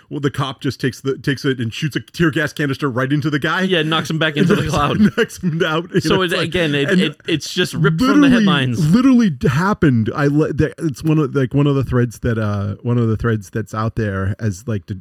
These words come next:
Speaker 1: you know, that as, um, sort of
Speaker 2: Somebody should just take that as a gif
Speaker 1: Yeah.
Speaker 2: and just put it into your Twitter feed and, you know,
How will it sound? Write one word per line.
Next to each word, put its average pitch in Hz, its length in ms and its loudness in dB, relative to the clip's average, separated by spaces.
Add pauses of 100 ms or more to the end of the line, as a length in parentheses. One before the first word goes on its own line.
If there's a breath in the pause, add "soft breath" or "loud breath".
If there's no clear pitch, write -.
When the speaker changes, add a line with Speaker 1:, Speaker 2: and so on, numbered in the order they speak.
(180)
Speaker 1:
you 113 60 -4
know, 104 140 -4
that 95 160 -4 (180)
as, 104 320 -4
um, 95 300 -6
sort 113 160 -4
of - 20 0
Speaker 2:
Somebody 254 240 -2
should 240 160 -6
just 190 160 -6 (220)
take 185 220 -6
that 196 120 -4
as 196 80 -4
a 202 80 -6
gif 113 380 -8 (100)
Speaker 1:
Yeah. 95 220 -6 (240)
Speaker 2:
and 120 120 -4
just 123 160 -6 (220)
put 151 180 0
it 147 160 -4 (160)
into 135 240 -8
your 131 80 -4
Twitter 120 260 -6
feed 107 280 -8
and, 107 380 -10
you 127 120 -8
know, 80 160 -16